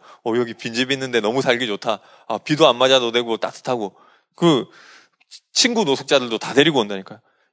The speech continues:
예수님 하신 그 이야기지 않습니까? 왜 종교인이 망할 수밖에 없느냐? 왜 그렇게 교회 열심히 다니고,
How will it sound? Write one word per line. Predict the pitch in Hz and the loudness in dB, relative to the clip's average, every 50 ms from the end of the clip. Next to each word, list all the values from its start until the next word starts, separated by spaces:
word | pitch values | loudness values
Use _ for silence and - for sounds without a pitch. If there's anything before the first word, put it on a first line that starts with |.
| _ - | _ 2
예수님 | 127 123 - 208 233 226 185 | 2 4 4 4 4 6 4
하신 | 143 123 - 135 117 | 4 2 0 -4 -4
그 | - 139 | -2 2
이야기지 | 139 143 127 117 110 98 95 | 4 4 4 4 0 -4 -8
않습니까? | 92 - - - 98 98 - - _ _ _ _ _ _ _ - | -8 -10 -12 -18 -20 -20 -20 -20 _ _ _ _ _ _ _ 4
왜 | 139 175 214 | 6 6 6
종교인이 | 175 - 143 143 147 170 185 196 208 185 | 6 2 0 2 6 6 6 6 6 4
망할 | 143 110 101 110 131 | 4 4 4 2 2
수밖에 | 123 - 120 127 - - 104 | 0 0 0 0 0 -2 -4
없느냐? | 98 98 107 117 120 110 98 - _ _ - - _ - | -4 -4 -2 0 0 0 0 -2 _ _ -20 -20 _ 4
왜 | - 170 196 | 6 6 6
그렇게 | - - 165 226 254 254 254 - - 202 | 8 8 8 10 10 8 8 6 4 4
교회 | 165 - 131 123 135 147 143 | 4 4 4 6 8 8 8
열심히 | 131 139 143 - 180 160 156 | 6 6 4 2 0 2 2
다니고, | 135 127 127 123 120 113 113 107 104 | 4 4 2 2 0 0 0 0 0